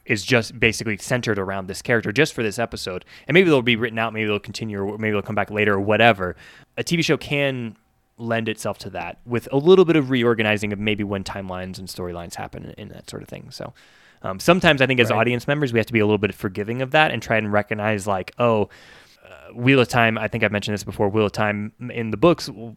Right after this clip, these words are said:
Speaker 1: Matt doesn't have sisters, but Matt has a consistent protectiveness of, um,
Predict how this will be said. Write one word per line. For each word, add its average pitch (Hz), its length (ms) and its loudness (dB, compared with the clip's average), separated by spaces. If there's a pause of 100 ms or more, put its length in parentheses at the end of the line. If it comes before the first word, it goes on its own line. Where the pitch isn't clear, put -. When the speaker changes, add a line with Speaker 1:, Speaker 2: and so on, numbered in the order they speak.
(100)
Speaker 1:
Matt 123 360 0
doesn't 113 260 2
have 107 180 -2
sisters, - 560 -4 (460)
but 123 160 2
Matt 131 240 4
has 127 240 2
a 110 80 2
consistent 120 580 -4
protectiveness 101 880 -2 (340)
of, 98 580 2
um, 90 380 -8